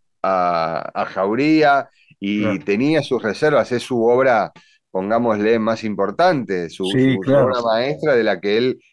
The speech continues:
Speaker 1: la que él cuida y, y protege, es, es como, es como su, su, su obra más, más importante, que él quería ver,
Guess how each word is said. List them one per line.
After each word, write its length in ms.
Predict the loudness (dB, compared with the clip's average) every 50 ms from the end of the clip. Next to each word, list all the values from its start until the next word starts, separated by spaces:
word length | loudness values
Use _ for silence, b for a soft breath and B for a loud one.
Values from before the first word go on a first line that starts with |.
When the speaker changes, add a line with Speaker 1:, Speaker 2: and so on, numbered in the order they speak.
| b b -6
Speaker 1:
la 220 | -2 -2 -2 0
que 80 | 0 -2
él 160 | -2 -2 -2
cuida 500 | -4 -2 0 0 2 2 4 4 4 4 2
y, 320 | 2 0 -2 -6 -8 -12 -10
y 200 | -8 -8 -8 -6
protege, 760 | -4 -4 -4 -4 -2 -2 -2 -2 -2 0 0 0 0 0 -2
es, 240 | -2 -4 -10 -14 -12
es 160 | -10 -10 -8
como, 460 | -8 -8 -6 -6 -4 -6 -6 -8 -10 b b b b b b
es 120 | -16 -14 -10
como 200 | -8 -8 -8 -8
su, 540 | -10 -10 -10 -8 -8 -8 -8 -10 -14 -18 _ _ _
su, 340 | _ -20 -20 -16 -16 -16 -16 -16 -18
su 220 | -16 -10 -6 -4 -4
obra 280 | -2 -2 -2 -2 -4
más, 380 | -2 -4 -6 -6 -6 -10 -12 -10
más 200 | -10 -8 -6 -6
importante, 680 | -6 -4 -2 -4 -4 -2 -2 -2 -2 -2 -2 -6 -6 -6
que 220 | -4 -2 -2 -2
él 200 | -2 -2 -4 -6
quería 320 | -6 -6 -4 -2 0 0 0
ver, 260 | 0 0 -2 -2